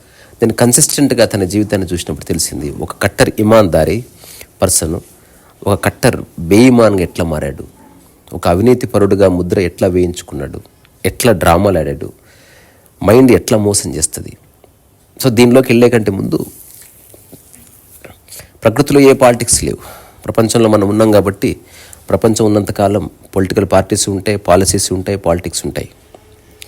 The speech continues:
మన ప్రపంచం నడవడానికి ఒక వ్యవస్థ అవసరం. So, ఆ వ్యవస్థ నడిపే వాళ్ళు నిజాయితీగా ఉంటే ఏ సమస్య లేదు. కానీ మనకెక్కడ దుర్భిణి వేసి ఎతికినా కూడా నిజాయితీ కనిపించట్లే. అరవింద్ కేజ్రీవాల్లో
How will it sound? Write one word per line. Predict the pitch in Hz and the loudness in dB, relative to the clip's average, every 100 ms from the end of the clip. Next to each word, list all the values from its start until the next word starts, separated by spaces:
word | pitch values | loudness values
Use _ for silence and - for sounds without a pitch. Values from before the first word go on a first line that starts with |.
| - - - _ _ _ _ _ _ - - | -20 -20 -20 _ _ _ _ _ _ -20 -8
మన | 101 | -4
ప్రపంచం | 98 101 113 113 - - - | 0 2 2 0 -4 -6 0
నడవడానికి | 101 131 135 120 113 | 4 6 6 4 -2
ఒక | 101 | -2
వ్యవస్థ | 95 107 - 90 | 2 2 0 -2
అవసరం. | 80 - 87 - _ _ _ _ - | -4 -6 -10 -18 _ _ _ _ -6
So, | - | 2
ఆ | 127 | 4
వ్యవస్థ | 110 120 120 147 | 6 4 2 2
నడిపే | 117 113 131 | 2 4 2
వాళ్ళు | 127 123 | 2 0
నిజాయితీగా | 104 131 131 127 123 | 2 2 2 2 -2
ఉంటే | 120 117 | -2 -2
ఏ | 113 | -4
సమస్య | 113 101 - - | -4 -6 -6 -6
లేదు. | 57 - | -8 -8
కానీ | - 110 | -4 -2
మనకెక్కడ | 104 98 98 - 143 131 - - - - _ _ 92 | 0 0 -4 -2 0 0 -2 -10 -20 -20 _ _ -4
దుర్భిణి | 110 113 135 143 | 0 2 4 4
వేసి | 135 113 107 | 4 2 -2
ఎతికినా | - 113 107 | -4 -2 0
కూడా | 104 | -2
నిజాయితీ | 101 107 - | -2 -2 -2
కనిపించట్లే. | - 76 69 - - - - - - - _ _ - | -6 -8 -8 -10 -12 -16 -18 -20 -20 -20 _ _ -6
అరవింద్ | 120 151 - | -2 -2 -2
కేజ్రీవాల్లో | 113 98 104 76 71 78 139 | -2 0 0 -2 -2 -4 -6